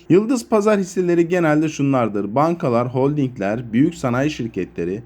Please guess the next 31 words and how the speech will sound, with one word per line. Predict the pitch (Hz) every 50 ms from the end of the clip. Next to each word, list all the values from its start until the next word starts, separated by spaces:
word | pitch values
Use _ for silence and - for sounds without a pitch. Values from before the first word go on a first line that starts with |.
| - _ -
endeksi | 131 151 180 180 175 165 160 - 185 170
taşıyan | - 147 123 120 - 135 139 123
hisseler. | 113 117 - 95 82 80 80 78 - _
Sorun | - - 151 160 185 226 285 262 208
ne? | 143 156 - - -
Hacim | - 151 165 165 208 220 202
çok | - - 196 202 196 -
büyük, | 147 139 147 170 165 - - - _ -
oyuncu | - 117 127 135 147 165 175
çok | - 180 170 170 170
fazla, | 170 156 139 117 107 113 127 139
manipülasyon | - 107 104 117 139 151 147 - 160 156 156 156 - 175 180 175
zor, | 156 131 127 143 - - _ -
tahta | - 127 135 135 - 180 -
kontrol | - 160 151 147 - 165 156 135
edilemez. | 123 117 127 123 117 110 98 85 87 - -
Yani | 117 143 165 202 254 277 233 156 131 123
"Ben | 135 147 170 190 190
bu | 220 208
hisseyi | 196 175 - - - 139 131 110
alayım, | - 131 147 165 202 190 156 117 98 98
yukarı | 113 127 123 123 156 170 185 185
süreyim." | - - 185 175 156 135 113 107 117
diyebilecek | 135 156 170 165 160 147 131 113 107 123 135 135 -
tek | - 196 196 202 - - 139
bir | 131 127
güç | 120 127 151 190 180 - -
yok. | 151 131 104 - - -
Sonuç | 160 175 196 202 - -
ne | 233
olur? | 214 190 165 156 170 202